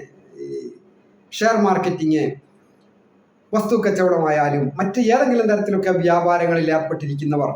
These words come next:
വാഹനങ്ങൾ കച്ചവടം ചെയ്യുന്നവരോ ഫർണിച്ചറുകൾ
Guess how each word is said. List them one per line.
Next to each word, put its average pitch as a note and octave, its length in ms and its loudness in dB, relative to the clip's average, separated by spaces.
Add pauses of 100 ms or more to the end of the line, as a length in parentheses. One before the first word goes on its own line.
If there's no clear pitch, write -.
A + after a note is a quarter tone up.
വാഹനങ്ങൾ - 1600 -6
കച്ചവടം D3 440 0
ചെയ്യുന്നവരോ D3 500 2 (320)
ഫർണിച്ചറുകൾ F#3+ 640 4